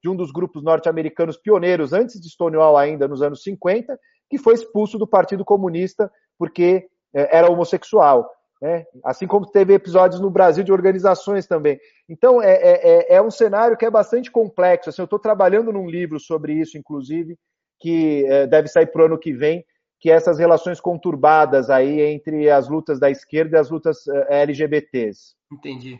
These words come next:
Speaker 2: interessante. Agora, ainda continuando no terreno da esquerda, como é que você avalia a atuação dos governos petistas, Lula e Dilma,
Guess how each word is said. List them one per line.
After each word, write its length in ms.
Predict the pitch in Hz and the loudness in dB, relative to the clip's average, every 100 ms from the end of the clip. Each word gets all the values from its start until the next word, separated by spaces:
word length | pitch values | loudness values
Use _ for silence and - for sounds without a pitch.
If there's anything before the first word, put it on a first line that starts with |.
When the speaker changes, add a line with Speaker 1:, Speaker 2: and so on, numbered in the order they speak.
| _ | _
Speaker 2:
interessante. 600 | 131 143 139 - 135 139 _ _ _ _ | -18 -14 -14 -14 -18 -18 _ _ _ _
Agora, 400 | 240 226 240 226 - | -6 0 0 -2 -4
ainda 260 | 269 311 285 | -4 -4 -6
continuando 540 | 254 - 214 220 208 | -10 -12 -8 -6 -6
no 160 | 208 190 | -12 -12
terreno 440 | 185 143 180 180 | -10 -6 -6 -6
da 100 | 160 | -8
esquerda, 720 | 156 - - 131 113 110 110 _ _ _ | -8 -12 -12 -12 -12 -16 -20 _ _ _
como 160 | - 294 | -18 -10
é 80 | 311 | -10
que 140 | 311 | -8
você 320 | 247 214 - | -10 -10 -8
avalia 760 | 220 185 196 151 143 180 185 160 | -8 0 0 0 -4 -10 -8 -8
a 200 | 156 160 | -6 -6
atuação 520 | 151 170 147 - 180 | -6 -8 -10 -10 -16
dos 160 | 175 143 | -14 -10
governos 520 | 143 135 139 139 127 | -8 -6 -8 -10 -12
petistas, 680 | - 123 - 220 - 113 113 | -16 -18 -16 -18 -18 -20 -14
Lula 260 | 147 147 | -12 -10
e 100 | 127 | -12
Dilma, 460 | 117 160 196 139 | -14 -16 -14 -14